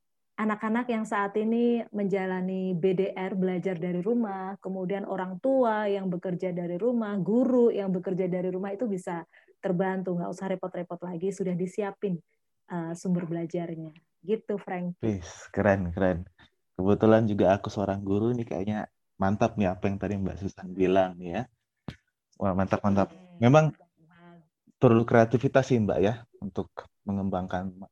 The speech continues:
Speaker 2: metode pembelajaran ini ya.
Speaker 1: Mhm. Iya benar, karena nggak, nggak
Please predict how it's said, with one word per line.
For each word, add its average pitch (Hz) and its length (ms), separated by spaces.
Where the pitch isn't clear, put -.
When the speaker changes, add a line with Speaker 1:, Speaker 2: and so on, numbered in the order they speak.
Speaker 2:
metode 95 320
pembelajaran 92 720
ini 101 320
ya. 87 80
Speaker 1:
Mhm. 220 400
Iya 190 180
benar, 175 400
karena 202 320
nggak, 202 160
nggak 185 260